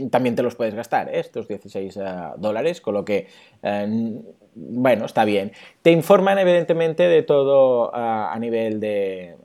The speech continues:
de material, eh, si es de algodón, setenta por ciento de algodón, nylon, spandex,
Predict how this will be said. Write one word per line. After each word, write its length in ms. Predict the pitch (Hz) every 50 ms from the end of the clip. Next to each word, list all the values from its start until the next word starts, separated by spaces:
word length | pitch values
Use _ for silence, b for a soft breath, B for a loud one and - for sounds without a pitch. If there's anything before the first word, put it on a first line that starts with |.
| - -
de 640 | - 107 107 110 107 107 107 104 104 101 98 95 92
material, 880 | 92 90 92 110 127 123 - 123 117 123 127 131 143 156 165 165 156 127
eh, 280 | 113 110 104 98 101 98
si 160 | - - 107
es 120 | 104 98 -
de 60 | 107
algodón, 600 | 104 101 98 95 101 104 120 147 156 151 147 147
setenta 300 | 139 - 101 110 101 92
por 140 | 90 98 92
ciento 240 | - 104 95 95 104
de 60 | 101
algodón, 520 | 95 98 110 123 151 151 147 147 143 139
nylon, 460 | 131 131 135 139 135 135 135 135 135 120
spandex, 720 | - - - 135 135 131 127 127 127 131 131 123 - b